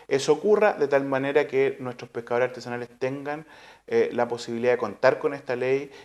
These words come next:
que lo que hace es regular la captura y establecer la línea a mano o potera, o sea, sistema de anzuelo,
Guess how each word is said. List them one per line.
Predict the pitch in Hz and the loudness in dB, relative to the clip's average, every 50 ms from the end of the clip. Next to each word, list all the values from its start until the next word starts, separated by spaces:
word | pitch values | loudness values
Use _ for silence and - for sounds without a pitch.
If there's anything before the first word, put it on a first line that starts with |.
| - _ _ | -20 _ _
que | - 120 117 113 - - | -2 0 2 2 0 0
lo | 117 113 107 - | 0 -2 0 4
que | 120 120 | 4 4
hace | 127 127 - - | 4 4 2 -6
es | - - | -8 -4
regular | 113 113 110 107 110 110 117 123 127 | -2 -2 -2 0 2 4 4 4 4
la | 135 135 135 | 4 0 -2
captura | 123 113 - - - 127 123 127 131 | -2 -4 -6 -6 -6 -4 -2 -2 -2
y | 131 | -2
establecer | 120 - - 110 104 107 104 - - 120 117 117 117 - - - _ _ | -2 -4 -6 -4 -4 -4 -6 -6 -4 -2 -2 -2 -4 -8 -18 -20 _ _
la | - 92 95 | -8 -6 -6
línea | 104 113 117 123 120 | -6 -6 -6 -4 -4
a | 120 | -2
mano | 127 127 127 135 131 - | -2 -2 -2 -2 -2 -4
o | 131 123 | -4 -4
potera, | 123 135 139 160 160 160 156 147 | -4 -4 0 0 2 2 2 0
o | - | -2
sea, | - 98 101 | -4 -8 -10
sistema | - - - - - 107 104 107 | -10 -14 -14 -12 -10 -6 -6 -6
de | 107 | -6
anzuelo, | 107 - - - 127 127 127 135 139 | -8 -10 -8 -6 -6 -4 -4 -6 -10